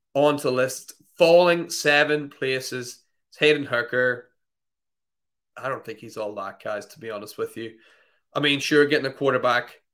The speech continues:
at the back end of the second round, you might think that's good value. I don't know if this guy is gonna go any further than being a backup quarterback. Maybe he'll get a year starting somewhere, but I've not seen it,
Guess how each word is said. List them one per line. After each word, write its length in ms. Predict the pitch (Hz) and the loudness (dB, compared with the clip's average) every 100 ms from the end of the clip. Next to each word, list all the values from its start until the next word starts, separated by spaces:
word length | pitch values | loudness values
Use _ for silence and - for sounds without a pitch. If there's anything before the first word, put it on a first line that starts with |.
| _ _ - | _ _ -4
at 140 | 131 | -2
the 60 | 127 | -2
back 280 | 127 123 123 | -2 -2 -2
end 320 | 123 117 113 - | -4 -6 -8 -12
of 80 | 120 | -12
the 80 | |
second 300 | 113 117 - | -6 -4 -4
round, 160 | 117 117 | -8 -8
you 60 | 117 | -6
might 180 | 110 | -8
think 140 | - 101 | -8 -8
that's 140 | 110 | -10
good 200 | - 107 | -10 -10
value. 300 | 117 117 113 - _ _ - | -8 -8 -8 -12 _ _ 0
I 140 | 143 | 2
don't 120 | 143 | 2
know 80 | 120 | 0
if 60 | 107 | -6
this 160 | 117 | -10
guy 260 | - 107 107 | -8 -8 -6
is 320 | 107 98 98 | -8 -12 -16
gonna 220 | - 107 | -16 -16
go 440 | 104 110 110 110 107 _ _ _ _ _ _ _ _ | -12 -8 -8 -8 -12 _ _ _ _ _ _ _ _
any 220 | 143 143 143 | 0 0 0
further 440 | - 131 120 120 | -2 -2 -2 -4
than 160 | 120 113 | -8 -10
being 360 | 117 113 117 | -8 -6 -6
a 60 | 120 | -6
backup 600 | 123 120 123 127 - - - _ _ | 0 0 2 0 0 -4 -20 _ _
quarterback. 640 | - 135 123 117 117 120 - _ _ _ - | -8 -4 -2 -2 -2 -4 -8 _ _ _ -2
Maybe 280 | 139 143 147 | 4 4 4
he'll 260 | 135 135 | 0 0
get 400 | 135 135 127 - - - | 0 0 0 0 -6 -12
a 80 | 123 | -10
year 240 | 123 123 | -6 -6
starting 400 | 127 131 123 120 | -4 -2 0 -2
somewhere, 500 | - 127 127 127 123 120 | -6 -6 -4 -4 -4 -4
but 240 | 110 - _ _ _ _ _ _ _ _ _ _ _ - | -8 -12 _ _ _ _ _ _ _ _ _ _ _ -2
I've 200 | 139 131 | -2 0
not 220 | 113 - | -6 -8
seen 200 | - 110 | -12 -12
it, 120 | - | -16